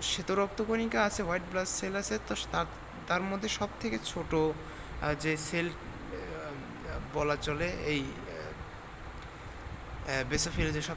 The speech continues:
থেকে ছোট। এখন এর পরিমাণ থাকে, আহ, দেহে এর পরিমাণ থাকে জিরো, জিরো পয়েন্ট ফাইভ থেকে ওয়ান পার্সেন্ট, ওয়ান পার্সেন্ট, ওয়ান পার্সেন্ট, জিরো পয়েন্ট ফাইভ থেকে ওয়ান পার্সেন্ট।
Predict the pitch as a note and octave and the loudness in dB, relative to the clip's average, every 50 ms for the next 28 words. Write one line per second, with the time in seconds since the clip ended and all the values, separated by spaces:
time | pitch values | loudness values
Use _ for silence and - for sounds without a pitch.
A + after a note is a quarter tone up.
0 | - - E3 D3+ - - - B2 - - - - - - - - - - - F3 | -4 -2 -2 0 0 0 0 0 -2 -4 -4 -8 -8 -10 -12 -12 -10 -8 -4 -2
1 | E3+ E3+ F3 F3 E3+ - F#3+ F3+ F3 F3 F3 F3 F3 F3 F3 - F3+ F3 - F#3+ | 2 2 2 0 0 0 0 2 2 2 2 2 2 2 0 -2 -4 -2 0 0
2 | G3+ A3+ A3+ G#3 D#3+ - - - - - - - C#3 C3 B2+ B2+ B2+ B2+ - D#3+ | 0 0 0 -2 -4 -4 -6 -6 -6 -6 -6 -2 -2 0 0 0 0 0 0 2
3 | E3 E3 D#3+ D#3+ E3+ E3 - - E3 D#3+ D#3+ D#3 D#3+ D#3+ D#3 D3+ D#3 E3 E3 E3+ | 2 2 2 0 -2 -2 0 2 2 2 2 4 2 2 2 0 0 0 0 0
4 | E3 D3+ D3+ D3+ D#3+ D#3 E3 - - - - D3+ D3 D#3+ D#3+ D#3+ D#3+ E3+ F3 D#3+ | 0 2 2 2 2 0 -2 -4 -8 -8 -8 -4 0 2 2 2 2 2 0 0
5 | - D3 D3+ D#3 D#3 - F3+ E3+ E3 D3+ C#3+ C3 C#3 C3+ B2+ - - C3 B2 A#2+ | -2 0 -2 -2 -2 -4 -2 0 0 0 0 2 0 0 0 0 -4 -4 -6 -8
6 | A#2+ - - - - - - - - - - - - - - - - D3+ D#3+ E3+ | -10 -10 -8 -8 -8 -8 -8 -8 -8 -8 -10 -10 -10 -8 -8 -2 2 2 2 2
7 | D#3+ - C#3 B2 - - - C3 B2+ B2 - - - - - - - - - - | 2 2 2 4 6 4 4 4 0 -4 -6 -8 -8 -8 -8 -10 -10 -10 -10 -6
8 | - D3 D3+ D#3+ E3 E3 E3 D#3 D3 - - F3+ F3 D#3+ D3 C#3+ D3+ D3 E3 E3+ | -2 0 0 0 2 2 2 4 4 4 2 2 2 0 0 0 0 0 0 0
9 | E3 D#3+ D#3+ - E3 D#3+ D#3 - - F3 E3+ F3 D#3+ D3+ D#3 D#3 D3 - C3+ C3 | -2 -2 -4 -4 -4 -4 -4 -2 -2 -2 -2 0 0 2 2 2 2 2 0 -2
10 | C3 B2+ - - C#3 B2+ B2 - - B2+ B2 B2 - - - | -2 -4 -2 0 0 4 6 4 4 4 2 -6 -8 -10 -10